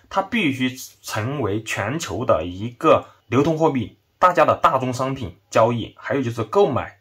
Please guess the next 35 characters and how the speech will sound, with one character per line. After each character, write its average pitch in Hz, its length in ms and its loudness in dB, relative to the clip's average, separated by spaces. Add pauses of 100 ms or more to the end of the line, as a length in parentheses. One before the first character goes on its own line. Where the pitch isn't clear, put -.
出 175 200 -6
口、 98 220 -4
进 160 180 -6
出 127 120 -8
口 - 240 -8
都 165 180 2
要 165 120 6
用 131 100 -2
到 104 80 2
派 95 160 -4
币。 90 200 -10 (580)
那 202 100 6
么 226 60 2
现 233 140 2
在 202 60 4
派 180 180 0
币 160 120 2
的 - 100 2
主 98 160 -10
要 104 100 0
市 123 160 -4
场 113 140 -4
是 113 300 -6 (260)
谁 - 220 -4
来 123 100 4
统 101 160 -8
领 101 100 -6
呢？ 82 120 -12 (320)
那 156 120 0
就 180 160 -2
是 - 100 -4
美 107 100 -4
元， 90 220 -10
所 208 220 4
以 165 300 0